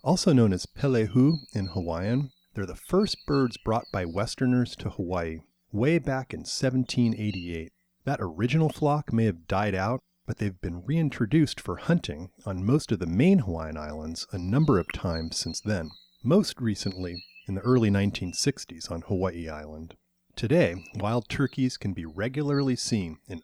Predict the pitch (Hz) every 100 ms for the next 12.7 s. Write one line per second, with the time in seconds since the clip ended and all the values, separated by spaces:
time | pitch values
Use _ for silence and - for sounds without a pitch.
0 | - 131 - 117 110 135 143 143 139 131
1 | 123 - 90 85 - - 80 - - _
2 | _ - 131 208 - 95 - - 107 127
3 | 143 139 131 135 - 135 135 - 101 87
4 | 95 110 - 101 90 85 80 80 85 95
5 | - - _ _ 143 190 - 185 175 160
6 | 151 101 107 127 127 - 123 - 120 110
7 | 104 87 - 120 139 143 143 139 _ _
8 | 90 87 117 160 147 110 87 104 175 190
9 | - 117 113 104 90 90 87 78 82 78
10 | 82 92 - _ _ 110 87 _ 92 101
11 | 127 - 87 82 113 123 - 117 110 110
12 | 110 - 82 80 92 - 85